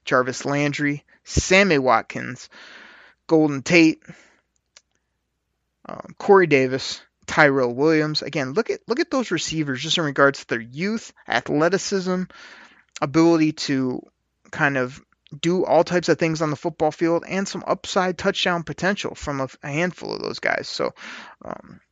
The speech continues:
you know, I do not mind that as a receiving core one bit. Your tight ends are gonna be Trey Burton, Tyler Eifert,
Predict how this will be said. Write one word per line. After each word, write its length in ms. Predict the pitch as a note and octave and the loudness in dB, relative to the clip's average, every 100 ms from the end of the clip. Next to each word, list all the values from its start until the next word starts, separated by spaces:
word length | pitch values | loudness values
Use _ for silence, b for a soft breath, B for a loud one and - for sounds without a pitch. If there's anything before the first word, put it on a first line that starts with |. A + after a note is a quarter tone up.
| _ | _
you 100 | D3 | -4
know, 160 | B2 A#2 | -2 2
I 140 | C#3+ E3+ | 4 4
do 100 | D#3+ | 4
not 220 | C#3 A#2 | 2 2
mind 320 | A#2+ C#3 B2+ | 4 4 4
that 100 | A#2 | 0
as 140 | B2+ | 0
a 60 | B2+ | -4
receiving 440 | A#2+ - C#3+ B2+ | -6 -4 -4 -4
core 240 | B2 C3 A#2 | -6 -6 -6
one 320 | A#2 B2 B2+ | -6 -8 -8
bit. 320 | C#3 C#3+ D#3 - _ b b b b b - | 0 2 2 0 _ b b b b b -14
Your 100 | B2+ | -12
tight 340 | - E3 D#3 | 0 2 4
ends 280 | D3+ D3+ D3+ | 2 0 -2
are 100 | C3 | -2
gonna 120 | B2 | -4
be 140 | A#2+ | -6
Trey 260 | A#2 - D#3+ | -6 2 2
Burton, 560 | D3+ D3 C#3 C#3 C#3 - b b - | 4 2 2 0 -10 -14 b b -4
Tyler 380 | - D#3+ D3+ C3+ | 4 6 6 4
Eifert, 540 | B2+ C3 - B2 A2+ | 2 2 0 -4 -4